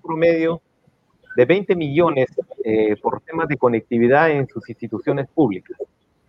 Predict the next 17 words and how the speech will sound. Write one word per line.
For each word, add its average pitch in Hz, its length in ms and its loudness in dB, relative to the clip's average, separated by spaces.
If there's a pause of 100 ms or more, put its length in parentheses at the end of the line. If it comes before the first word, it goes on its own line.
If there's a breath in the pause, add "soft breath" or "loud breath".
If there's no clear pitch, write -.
(260)
Veinte 160 280 2
millones 147 420 0
de 120 100 2
dólares 131 400 4
al 170 120 2
año. 147 240 0 (1200)
Pero 165 200 6
si 160 120 -6
nosotros 220 460 0
terminamos 170 600 2
de 175 80 2
conectar 143 480 2
lo 131 80 0
que 120 100 -2
nos 117 200 -6
está 175 200 -2
faltando 165 560 -2